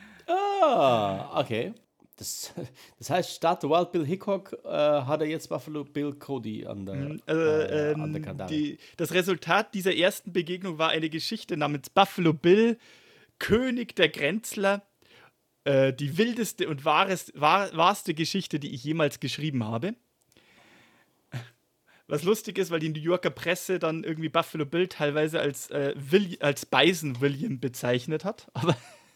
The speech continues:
Speaker 2: das nur so am Rande. Und das sollte der
Speaker 1: Hm.
Speaker 2: Beginn einer langen, langen Karriere von Buffalo Bill sein.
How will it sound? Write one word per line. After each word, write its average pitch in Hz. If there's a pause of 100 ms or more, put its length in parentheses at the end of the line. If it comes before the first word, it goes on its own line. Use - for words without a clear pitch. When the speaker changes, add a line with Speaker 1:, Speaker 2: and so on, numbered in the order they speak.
(140)
Speaker 2:
das -
nur 160
so 160
am 143
Rande. 147 (400)
Und 139
das 185
sollte 170
der 143
Speaker 1:
Hm. 110
Speaker 2:
Beginn 170
einer 127
langen, 156
langen 143
Karriere 127 (380)
von 131
Buffalo 135
Bill 123
sein. 113